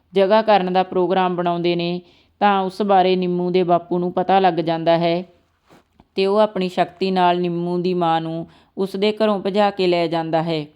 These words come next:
ਉਸ ਰਾਤ ਨਿੰਮੂ ਦੀ ਮਾਂ ਤੇ ਉਸ ਦਾ ਬਾਪੂ ਇੱਕ ਹੋ ਜਾਂਦੇ ਨੇ ਤੇ ਫਿਰ ਕਦੇ ਵੀ ਅਲੱਗ ਨਾ ਹੋਣ ਦੇ ਵਾਅਦੇ ਕਰਦੇ ਨੇ। ਫਿਰ ਉਹ ਦੋਨੇ ਸੰਘਣੇ ਜੰਗਲਾਂ ਵਿੱਚ ਜਾ ਕੇ ਰਹਿਣ ਲੱਗ ਜਾਂਦੇ ਨੇ। ਇੱਕ ਦੋ ਮਹੀਨੇ ਲੰਘਣ ਤੋਂ ਬਾਅਦ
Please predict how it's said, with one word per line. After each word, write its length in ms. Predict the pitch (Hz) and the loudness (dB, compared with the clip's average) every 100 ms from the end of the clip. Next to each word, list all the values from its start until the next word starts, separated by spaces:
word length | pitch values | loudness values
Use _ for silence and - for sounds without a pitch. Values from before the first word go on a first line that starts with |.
| _ _ _ _ - | _ _ _ _ -6
ਉਸ 220 | 202 226 | -4 0
ਰਾਤ 320 | 214 190 185 | 4 4 2
ਨਿੰਮੂ 380 | 185 180 180 180 | -4 -4 -2 -2
ਦੀ 160 | 180 | -2
ਮਾਂ 360 | 180 170 170 165 | 0 0 0 0
ਤੇ 160 | 185 190 | -2 -2
ਉਸ 180 | 180 | -2
ਦਾ 160 | 175 190 | -2 0
ਬਾਪੂ 400 | 180 170 - 175 | 2 0 2 0
ਇੱਕ 220 | 175 - | 0 -2
ਹੋ 200 | 196 196 | -2 0
ਜਾਂਦੇ 380 | 180 170 160 165 | 0 0 0 -4
ਨੇ 220 | 160 156 156 _ _ - | -4 -8 -10 _ _ -6
ਤੇ 100 | 202 | -2
ਫਿਰ 240 | 202 190 | 0 -2
ਕਦੇ 340 | 196 180 185 | -2 0 0
ਵੀ 440 | 185 202 190 185 - _ _ _ 202 | 0 -2 -2 -4 -8 _ _ _ 0
ਅਲੱਗ 300 | 190 185 208 | 2 2 0
ਨਾ 320 | 196 185 185 | 0 0 0
ਹੋਣ 320 | 180 175 170 | -2 -4 0
ਦੇ 120 | 180 | 0
ਵਾਅਦੇ 340 | 170 170 180 202 | 2 2 0 0
ਕਰਦੇ 360 | 190 156 165 | -2 -2 -4
ਨੇ। 200 | 160 151 - _ _ _ _ | -4 -8 -12 _ _ _ _
ਫਿਰ 180 | - 202 | -4 -2
ਉਹ 100 | 208 | 0
ਦੋਨੇ 360 | 196 185 190 202 | -2 -2 -4 -4
ਸੰਘਣੇ 420 | 185 175 190 202 | -4 -4 -4 -2
ਜੰਗਲਾਂ 380 | 185 175 180 175 | -4 -2 -2 -2
ਵਿੱਚ 180 | 170 | -4
ਜਾ 200 | 165 165 | -2 -2
ਕੇ 160 | 165 175 | 0 -4
ਰਹਿਣ 260 | 165 170 185 | -4 -4 -4
ਲੱਗ 120 | 175 | -2
ਜਾਂਦੇ 440 | 165 165 160 160 | -4 -6 -4 -6
ਨੇ। 200 | 160 151 - _ _ _ - | -6 -8 -12 _ _ _ -6
ਇੱਕ 260 | 196 - | -4 -2
ਦੋ 200 | 190 196 | 2 2
ਮਹੀਨੇ 460 | 190 190 220 202 185 | 2 -2 0 0 0
ਲੰਘਣ 380 | 180 170 190 185 | -2 -2 -4 -4
ਤੋਂ 180 | 190 | -4
ਬਾਅਦ 380 | 175 170 170 185 | 0 2 2 -2